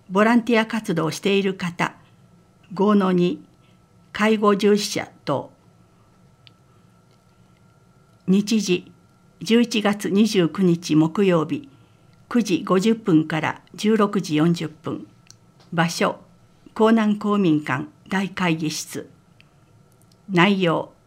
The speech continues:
認知症を理解する認知症キャラバンメイトの役割、認知症サポーター養成講座、認知症の方や家族を地域で支える方法。受講料無料。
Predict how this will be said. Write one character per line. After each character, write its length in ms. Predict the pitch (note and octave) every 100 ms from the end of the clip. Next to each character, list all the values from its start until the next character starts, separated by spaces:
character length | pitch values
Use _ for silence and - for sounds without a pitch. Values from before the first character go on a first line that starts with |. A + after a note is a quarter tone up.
| _ _ _ _ A#3
認 240 | G#3 A#3+
知 100 | A#3+
症 240 | - E3+
を 80 | D3+
理 140 | D#3+ F3+
解 220 | F3+ E3+
す 180 | - E3
る 240 | - - _ _ _ G3+
認 180 | G#3+ A3
知 140 | G#3
症 280 | - G3+ G3+
キ 120 | G#3+
ャ 40 |
ラ 120 | G#3+ G#3+
バ 160 | A3
ン 80 | G#3
メ 140 | A3
イ 80 | G#3
ト 120 | F#3+
の 100 | F3 D3
役 300 | C#3+ D3 F3+
割、 340 | E3+ D#3+ - - _ _ _ _ F#3+
認 200 | G#3 A3
知 140 | G#3+
症 260 | - F#3+ G3
サ 220 | G#3 G#3
ポ 160 | A#3
ー 60 | A3+
タ 140 | A3
ー 60 | G3+
養 180 | G#3 A3
成 240 | G#3+ G3
講 280 | G3 F#3+ D#3+
座、 220 | C3+ - - _ _ _ _
認 220 | G3 A3+ A3+
知 80 |
症 240 | - F#3 D#3
の 120 | D3+
方 280 | D#3+ E3+ F3+
や 260 | B2 - - _
家 140 | - A3+
族 320 | G#3+ G#3 D#3+
を 80 | C#3+
地 220 | - A3+
域 180 | G#3+ D#3+
で 120 | D#3
支 120 | - E3+ G#3
え 160 | G3
る 100 | E3+
方 240 | B2 D#3 C#3+
法。 340 | - C3+ - _ _ _ _ _ _ _ _ _ _ _ _ _ _ _ _ _ D#3+
受 140 | F#3+
講 240 | F#3+ A3
料 240 | - C3+ C#3+
無 200 | D3+ D#3
料。 340 | D3+ D3 -